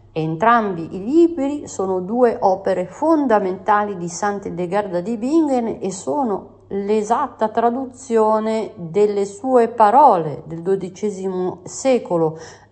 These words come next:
e non l'interpretazione di altri,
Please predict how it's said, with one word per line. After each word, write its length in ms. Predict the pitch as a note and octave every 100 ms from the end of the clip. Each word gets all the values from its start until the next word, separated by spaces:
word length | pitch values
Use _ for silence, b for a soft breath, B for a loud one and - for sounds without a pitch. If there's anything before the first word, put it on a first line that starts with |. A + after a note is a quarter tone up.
| _
e 240 | G#3+ G#3+
non 600 | G#3+ C#4 C4+ G3+ F3+ E3+
l'interpretazione 1600 | - G3+ G3+ G3 F#3 F3 F3+ F3 F3 F3 - G3 F#3 F#3 F3+ F3 -
di 240 | D3+ D3+
altri, 720 | B2 B2+ - - C#3+ C3+ C3+